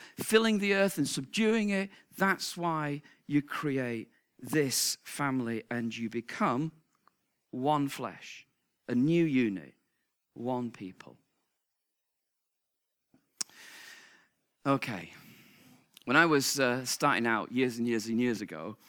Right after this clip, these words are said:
in church work, I started out, as many people do, started out in youth work. I was a youth pastor for three years. And, uh, about once a term, you had to do the sex talk. And it was like, "Oh." <laughs>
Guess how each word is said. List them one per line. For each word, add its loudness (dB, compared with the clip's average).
in -4
church -2
work, -4
I -2
started 2
out, 0
as -2
many 0
people -8
do, -2
started 0
out 0
in -2
youth 2
work. -2
I -6
was -8
a -6
youth 2
pastor -8
for -12
three -4
years. -2
And, 0
uh, 2
about 2
once 2
a -4
term, 2
you 0
had -2
to -16
do 2
the -2
sex -2
talk. -8
And 0
it -2
was -4
like, 0
"Oh." -6
<laughs> -2